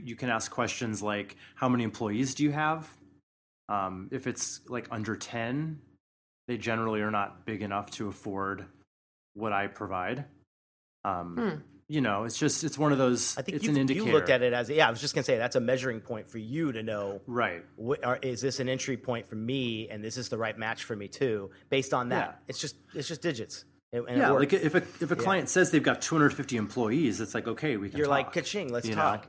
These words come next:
Speaker 3: <laughs>
Speaker 2: Yeah, but
Speaker 1: Yeah.
Speaker 2: you know what?
Speaker 1: <laughs>
Speaker 2: It's, it's not to be discouraged from the small startups, though, that are extremely profitable.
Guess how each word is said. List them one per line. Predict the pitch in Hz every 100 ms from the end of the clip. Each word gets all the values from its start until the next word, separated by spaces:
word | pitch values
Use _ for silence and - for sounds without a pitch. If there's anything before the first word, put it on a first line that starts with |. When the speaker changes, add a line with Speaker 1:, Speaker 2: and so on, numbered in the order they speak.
| -
Speaker 3:
<laughs> | 107
Speaker 2:
Yeah, | 240 269 277 262
but | 226
Speaker 1:
Yeah. | 147 127
Speaker 2:
you |
know | 269
what? | 262 254 175 156
Speaker 1:
<laughs> | 165
Speaker 2:
It's, | - 262
it's | 214 -
not | 254 269
to | 277
be | 240
discouraged | 214 208 - 247 226 -
from | - 208
the | 196
small | 190 214 202
startups, | - 214 254 247 -
though, | 185 170
that | 185
are | 185 180
extremely | 185 - - - 196 202 214 214 202 196 190 190 - - -
profitable. | - 262 - 202 151 113 95 -